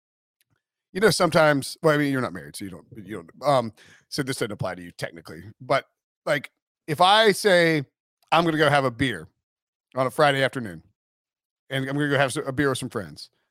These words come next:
there's a window where I'm fine having, you know, two or th-, like, I can have two or three beers. If I stick around for that one extra beer, depending on the time, I'm gonna make my wife mad. And at what cost? Like, what's the benefit of that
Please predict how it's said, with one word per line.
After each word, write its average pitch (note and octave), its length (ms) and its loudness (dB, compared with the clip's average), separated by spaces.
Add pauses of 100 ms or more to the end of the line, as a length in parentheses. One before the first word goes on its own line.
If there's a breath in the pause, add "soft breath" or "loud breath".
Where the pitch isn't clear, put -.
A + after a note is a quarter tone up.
(460)
there's G4 160 2
a F#4+ 80 6
window D4 540 4
where G3 560 4 (480)
I'm B3 220 2
fine F#3 480 4
having, D#3+ 520 2
you F3+ 120 -2
know, B2+ 160 0
two G3+ 260 2
or F3 60 4
th-, - 180 -6
like, D#3+ 140 4
I F#3 80 2
can F3 100 0
have E3+ 120 2
two F#3+ 120 2
or D#3+ 60 4
three D3 160 0
beers. C#3+ 420 -2 (960)
If G3+ 100 2
I D#4 180 4
stick E4 260 -2
around D#4+ 180 8
for D4 60 -6
that B3 140 4
one C4+ 180 6 (100)
extra B3 420 -2
beer, B3 500 -2 (180)
depending A3+ 280 4
on A3+ 120 6
the G#3 80 4
time, A#3 500 2 (500)
I'm D4 180 6
gonna E4 180 6
make D#4 280 4
my C4 120 6
wife C4 260 6
mad. B3+ 420 2 (120)
And E4+ 140 8
at F4 120 4
what C#4+ 300 6
cost? - 480 0 (100)
Like, - 160 6
what's D4 220 2
the D#4 120 -4
benefit G#3+ 400 4
of F#3 100 2
that F#3+ 160 4